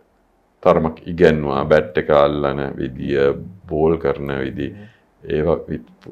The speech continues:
Speaker 1: ඉතාම පොඩි කාලේ මොකක් හරි අපි වැරදියට කරනවා නම් ඒවා හරි ගැස්සුවා. සීය ක්‍රිකට් ගහපු කෙනෙක්, රග ගහපු කෙනෙක්, ෆුට්බෝල් ගහපු කෙනෙක්, මේ ඔක්කොම ඉස්කෝලේ නියෝජනය කරලා ඇත්තට රග කැප්ටන් සීය රෝයල් එකේ.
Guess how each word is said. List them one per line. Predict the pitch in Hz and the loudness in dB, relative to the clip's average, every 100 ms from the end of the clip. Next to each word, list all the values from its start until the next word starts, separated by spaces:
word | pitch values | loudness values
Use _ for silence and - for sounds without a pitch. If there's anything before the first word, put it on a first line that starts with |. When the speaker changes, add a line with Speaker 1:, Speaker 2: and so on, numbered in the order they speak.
| - 87 | -20 -8
Speaker 1:
ඉතාම | 87 76 71 | -2 -2 2
පොඩි | 73 87 | 0 2
කාලේ | 90 76 71 71 | 4 6 4 0
මොකක් | 73 78 82 | -4 -4 0
හරි | 71 | 2
අපි | 71 73 | 2 2
වැරදියට | 69 73 78 76 - | 2 2 2 -2 0
කරනවා | 73 80 78 69 | 0 0 -2 -2
නම් | 69 76 - _ - | -6 -10 -18 _ -4
ඒවා | 69 67 | -4 -2
හරි | 73 78 | -2 4
ගැස්සුවා. | 78 - - 67 67 - | 2 2 -4 -4 -4 -10
සීය | - 73 73 | -6 -4 -4
ක්‍රිකට් | - 82 76 78 | -6 -6 -4 -2
ගහපු | 78 71 - - | -2 -2 -4 -8
කෙනෙක්, | 76 71 71 - 78 69 80 | -6 -6 -8 -10 -8 -8 -4
රග | 76 71 73 73 | 0 0 2 0
ගහපු | 73 69 69 | 0 0 -4
කෙනෙක්, | 71 69 71 - _ | -8 -6 -8 -12 _
ෆුට්බෝල් | 87 76 78 78 73 | -4 -4 4 6 6
ගහපු | 73 73 80 | 2 -2 -2
කෙනෙක්, | 76 76 | -6 -4
මේ | 80 76 | -2 -2
ඔක්කොම | 73 - 90 87 - _ - - - _ _ | -2 -2 -4 -2 -6 _ 4 4 -10 _ _
ඉස්කෝලේ | 87 - 90 82 | -18 -2 2 2
නියෝජනය | 80 80 82 78 76 78 | 2 0 -2 -2 -4 -2
කරලා | 80 82 80 - _ _ - | -2 0 -2 -4 _ _ -6
ඇත්තට | - 76 80 - - _ _ _ | -4 2 4 2 -4 _ _ _
රග | 78 76 76 80 - | -4 0 4 2 4
කැප්ටන් | 78 - 101 80 | 0 0 -2 0
සීය | - - 71 69 - - - - | 2 2 2 0 -2 -16 -14 0
රෝයල් | 78 76 69 | 2 4 2
එකේ. | 69 73 | -2 -4